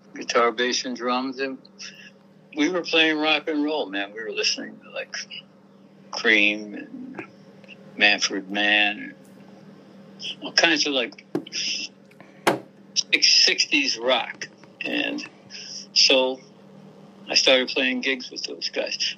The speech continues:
I wasn't really going out to the clubs and checking too much stuff out until I met, right around that time,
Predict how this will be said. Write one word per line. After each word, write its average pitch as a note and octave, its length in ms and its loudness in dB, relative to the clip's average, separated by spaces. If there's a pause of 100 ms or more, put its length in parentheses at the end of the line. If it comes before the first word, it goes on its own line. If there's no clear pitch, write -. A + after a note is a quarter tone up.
I F#3+ 60 -2
wasn't A3 380 0
really G#3 260 -2
going F#3+ 320 -2
out F#3 300 0
to A2 140 -4
the G#2+ 100 -10
clubs B2 460 -2
and - 120 -10
checking A2 380 -2
too C#3 140 -4
much B2 280 -4
stuff - 320 -6
out B2+ 180 -2
until B2 340 -2
I A#2 120 -2
met, A#2+ 380 -2 (1080)
right D#3 200 4
around D3 420 4
that F#2+ 280 -4
time, G#2+ 380 -6